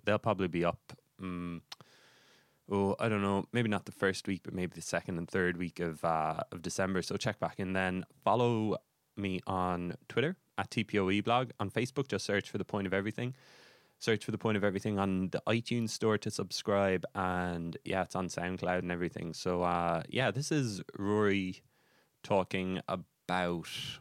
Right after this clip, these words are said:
creating Move, how it came about, talking about how great Rusangano family is, and a heck of a lot more. Oh, yeah. And the greatest movie that I've ever seen.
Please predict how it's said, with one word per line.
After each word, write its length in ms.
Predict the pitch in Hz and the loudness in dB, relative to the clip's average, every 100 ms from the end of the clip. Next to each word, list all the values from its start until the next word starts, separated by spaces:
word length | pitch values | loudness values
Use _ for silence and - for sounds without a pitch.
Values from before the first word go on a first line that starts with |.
| - - _ _ _ _ _ _ _ - | -18 -20 _ _ _ _ _ _ _ -10
creating 340 | - 110 95 | 0 2 2
Move, 420 | 92 104 110 - - _ _ _ | 2 0 -2 -8 -20 _ _ _
how 140 | 117 113 | -2 -2
it 100 | - | -2
came 180 | 104 | -2
about, 340 | 98 92 92 92 - - - _ _ _ - | 0 2 0 0 -6 -18 -20 _ _ _ -8
talking 200 | 107 104 | -4 -2
about 120 | 95 | 2
how 120 | 107 | 2
great 200 | 101 98 | 4 2
Rusangano 480 | 101 - 95 95 95 | 2 -2 0 0 0
family 360 | 90 92 90 87 | -2 -2 0 -2
is, 340 | 85 80 - _ _ - | -2 -6 -12 _ _ -2
and 540 | 92 92 87 87 87 - - | 0 0 -2 -2 -4 -4 -6
a 60 | |
heck 240 | 92 117 - | -2 -2 -2
of 80 | 92 | 0
a 20 | |
lot 180 | 87 - | 0 0
more. 280 | 98 90 - _ - - - _ _ _ _ _ _ _ _ _ - | 0 0 -4 _ -20 -20 -20 _ _ _ _ _ _ _ _ _ 0
Oh, 80 | 110 | 4
yeah. 240 | 98 85 - - _ _ _ _ _ _ _ _ _ _ _ - | 6 4 -2 -18 _ _ _ _ _ _ _ _ _ _ _ -2
And 420 | 92 87 85 82 - | 0 2 -2 -6 -4
the 120 | 98 | 0
greatest 320 | 90 85 78 101 | 4 4 2 0
movie 520 | 87 80 78 73 - _ | 0 0 -2 -6 -14 _
that 100 | - | -2
I've 140 | 82 76 | 0 2
ever 180 | 76 76 | 0 -4
seen. 240 | - - | -10 -12